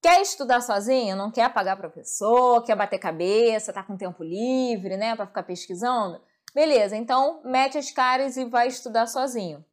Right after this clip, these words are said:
Isso não é ser autodidata, tá? Porque você não vai bater cabeça sozinho. Você vai perguntar pra alguém, "Qual software que eu uso?" Você vai procurar um tutorial lá no YouTube. Então, isso não é ser autodidata,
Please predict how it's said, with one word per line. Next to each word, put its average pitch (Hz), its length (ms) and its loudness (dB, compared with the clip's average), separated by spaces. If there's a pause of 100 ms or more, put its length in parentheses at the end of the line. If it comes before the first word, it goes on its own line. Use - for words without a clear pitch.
(120)
Isso 285 260 -2
não 285 140 -2
é 302 60 -4
ser 285 200 -2
autodidata, 233 1000 -2 (100)
tá? 190 140 -4
Porque 220 140 -4
você 208 200 -4
não 233 100 -6
vai 247 160 0
bater 240 220 -2
cabeça 214 880 0
sozinho. 202 680 -2
Você 196 140 -10
vai 269 160 -2
perguntar 320 300 0
pra 302 100 0
alguém, 277 220 -2
"Qual 339 180 4
software 349 400 -4
que 349 100 -8
eu 349 80 0
uso?" 277 600 0 (220)
Você 233 140 0
vai 285 120 2
procurar 311 300 2
um 285 80 -4
tutorial 285 600 2
lá 254 140 -2
no 262 100 -4
YouTube. 262 460 -6
Então, 240 320 -4 (400)
isso 311 280 -2
não 302 200 -2
é 294 60 -4
ser 294 140 -4
autodidata, 254 760 -4